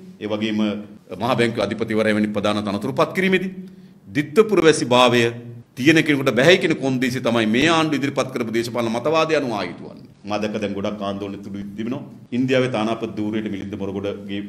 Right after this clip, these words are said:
යෝජනාව පිළිබඳ. එතන සාකච්ඡාවට අවිල්ලා තිබෙන්නේ ඔහු ඇමරිකන් එක්සත් ජනපද පුරවැසියෙක්.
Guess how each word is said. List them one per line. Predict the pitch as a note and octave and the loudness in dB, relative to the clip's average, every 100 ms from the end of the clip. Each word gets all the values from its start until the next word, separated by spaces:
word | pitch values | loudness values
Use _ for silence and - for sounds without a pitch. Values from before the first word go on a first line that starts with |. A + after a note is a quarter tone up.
| G2+ | -10
යෝජනාව | G2 G2+ A2 G#2+ | -8 -4 -4 -4
පිළිබඳ. | C3+ E3 A2+ - - - - - | -6 -6 -8 -14 -20 -20 -20 -18
එතන | A#2+ A3+ | -4 0
සාකච්ඡාවට | B3 B3 A3+ G#3 D#3+ C#3+ | 4 6 6 4 4 4
අවිල්ලා | B2 A#2+ | 4 2
තිබෙන්නේ | B2 B2 A#2 A#2 - - | 2 2 0 -4 -12 -12
ඔහු | - D3+ | 0 4
ඇමරිකන් | C#3 F3+ A#3+ B3+ G#3+ | 6 6 6 6 4
එක්සත් | G#3 F#3+ | 2 2
ජනපද | E3+ E3 D3+ | 4 4 4
පුරවැසියෙක්. | D#3+ C3 G#2+ - D2 | 4 2 0 -2 -10